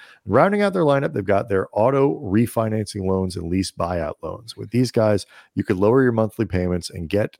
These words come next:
on the road, uh, to owning your car faster. So I know it's a hot take, but seriously,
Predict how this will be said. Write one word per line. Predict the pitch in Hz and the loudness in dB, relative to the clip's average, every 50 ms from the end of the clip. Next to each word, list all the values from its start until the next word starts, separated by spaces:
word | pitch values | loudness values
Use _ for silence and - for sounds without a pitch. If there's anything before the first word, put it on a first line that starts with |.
| _ _ | _ _
on | - 95 92 92 | -6 -6 -4 -4
the | 90 90 | -4 -4
road, | 80 82 90 95 98 98 95 95 85 - - _ - 117 | -2 0 0 2 2 2 2 0 0 -2 -8 _ -4 -2
uh, | 104 98 92 87 | -2 0 -2 -2
to | - - 90 | -4 -6 -6
owning | 92 95 95 95 | -4 -2 -2 -2
your | 90 82 | -4 -4
car | - - 85 80 78 | -4 -4 -4 -4 -4
faster. | - - - 113 107 95 - - - - _ _ - - - _ _ _ | -4 -2 0 0 0 0 -2 -6 -12 -18 _ _ -20 -20 -20 _ _ _
So | - 90 | -12 -2
I | |
know | 95 127 156 | 2 2 2
it's | 156 - | 2 2
a | 147 | 0
hot | 127 147 156 160 - | 0 0 -2 -2 -2
take, | - 139 131 131 127 - - | 0 2 2 2 0 -2 -6
but | 123 - | -8 0
seriously, | - 139 139 131 - - 82 | 2 4 4 4 2 -2 -8